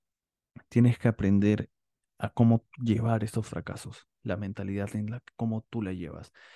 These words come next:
cómo aceptas esto y cómo puedes aprender, cómo puedes cambiar tu mentalidad alrededor del fracaso y verlo como algo positivo,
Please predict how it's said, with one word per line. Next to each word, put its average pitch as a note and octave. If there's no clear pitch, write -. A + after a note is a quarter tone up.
cómo G#2
aceptas -
esto A2
y G2
cómo A#2
puedes A2
aprender, D#2+
cómo A2
puedes A2
cambiar F#2
tu G2+
mentalidad F#2
alrededor G#2+
del A#2
fracaso -
y A#2+
verlo G#2
como G2
algo G#2+
positivo, -